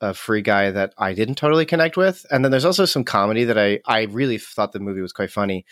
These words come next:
but some comedy I wish was there that reminded me of old video game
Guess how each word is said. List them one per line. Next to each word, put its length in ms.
but 140
some 180
comedy 320
I 80
wish 260
was 200
there 260
that 160
reminded 320
me 120
of 180
old 560
video 240
game 360